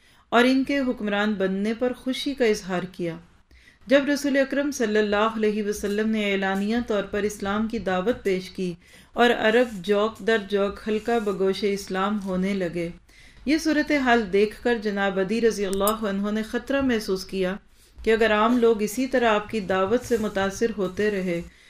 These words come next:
तो बिलाखिर हमारी सल्तनत भी जाती रहेगी। तो उन्होंने इस्लाम की इशाअत को रोकने के लिए हर हरबा इस्तेमाल किया और आप सल्लल्लाहु अलैहि वसल्लम से बुग़्ज़ और इनाद की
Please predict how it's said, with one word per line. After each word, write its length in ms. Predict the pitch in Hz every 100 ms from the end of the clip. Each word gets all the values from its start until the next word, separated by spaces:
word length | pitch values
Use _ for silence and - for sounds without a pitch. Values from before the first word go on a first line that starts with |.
| _ -
तो 80 | 254
बिलाखिर 500 | 262 254 254 294 277
हमारी 360 | 240 214 214 214
सल्तनत 540 | - 180 180 180 196 214
भी 100 | 214
जाती 320 | 220 214 220
रहेगी। 460 | 220 214 214 220 220 - _ _ -
तो 100 | 233
उन्होंने 280 | 240 240 233
इस्लाम 440 | 226 214 208 220
की 140 | 220 226
इशाअत 380 | 208 202 202 202
को 120 | 208
रोकने 400 | 185 185 190 208
के 140 | 208
लिए 180 | 196 190 175
हर 300 | 208 233 233 -
हरबा 380 | 190 185 185 196
इस्तेमाल 560 | 196 - 180 175 170 170
किया 320 | 185 170 170 - _ _ _ _ -
और 140 | 240
आप 160 | 262 269
सल्लल्लाहु 460 | - 220 220 214 214
अलैहि 160 | 214
वसल्लम 340 | - 202 214 226
से 160 | 226 185
बुग़्ज़ 380 | 180 190 233 220
और 100 | 190
इनाद 400 | 185 185 180 180 -
की 140 | 214